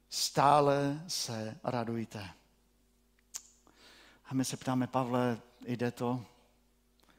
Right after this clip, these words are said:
Věříš tomu sám?“ Nejsou takové ty radostné Vánoce jen z říše pohádek, kterých je teď v televizi plno? Nejsou ty radostné Vánoce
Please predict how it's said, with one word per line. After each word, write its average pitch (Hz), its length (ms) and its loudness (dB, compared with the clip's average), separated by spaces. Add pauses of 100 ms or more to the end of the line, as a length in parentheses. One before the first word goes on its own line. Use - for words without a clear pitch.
(200)
Věříš 135 480 2
tomu 147 240 2
sám?“ 120 560 -4 (840)
Nejsou 175 600 8 (460)
takové 151 400 4
ty 156 160 2
radostné 156 720 4
Vánoce 151 520 6
jen 151 340 4 (240)
z 123 200 0
říše 135 480 4
pohádek, 127 920 2
kterých 120 400 -2
je 127 240 2 (300)
teď 127 220 -4
v - 60 -14
televizi 117 640 -2 (800)
plno? 117 480 -6 (1000)
Nejsou 185 340 4
ty 190 120 6
radostné 175 480 6
Vánoce 165 540 6